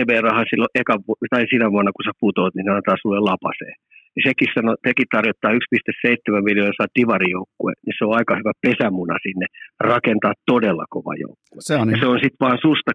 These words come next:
Speaker 1: kiinni, että käytät sä sitä ekana vuonna, koska aika moni, <clears throat> koska jos käy sillä lailla kauheasti, että tota noin, niin sä putoat, niin siitähän sopimukset menee kärkijätkillä uusiksi, ne lähtee muualle, niin, niin sä et ehkä saa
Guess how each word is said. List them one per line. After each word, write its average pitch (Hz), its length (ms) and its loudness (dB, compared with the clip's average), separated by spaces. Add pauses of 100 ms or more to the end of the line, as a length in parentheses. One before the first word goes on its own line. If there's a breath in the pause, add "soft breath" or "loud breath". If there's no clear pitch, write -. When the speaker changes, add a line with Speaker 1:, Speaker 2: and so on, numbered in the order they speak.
Speaker 1:
kiinni, 123 320 4
että - 220 -2
käytät 117 300 0
sä 104 160 -2
sitä 107 140 -2 (160)
ekana 98 340 0
vuonna, - 260 -12 (440 loud breath)
koska 120 200 2 (260)
aika 120 240 0
moni, 107 180 2 (360)
<clears throat> - 340 -2
koska - 240 -2
jos 107 160 -2
käy 117 140 2
sillä 113 200 2
lailla 101 240 2
kauheasti, 98 500 -2
että - 140 -8
tota 101 180 -4
noin, 95 140 -4
niin 98 120 -8
sä - 140 -6
putoat, 101 340 0
niin 98 160 -6
siitähän 98 420 -2
sopimukset 98 480 -2 (100)
menee 92 200 -2 (580 loud breath)
kärkijätkillä 98 680 0 (120)
uusiksi, 101 460 0
ne 107 140 0
lähtee 95 300 -2 (100)
muualle, 95 360 2 (200)
niin, 98 140 0
niin 95 160 -2
sä 101 100 0
et 104 160 -2
ehkä - 160 -6 (100)
saa 113 140 2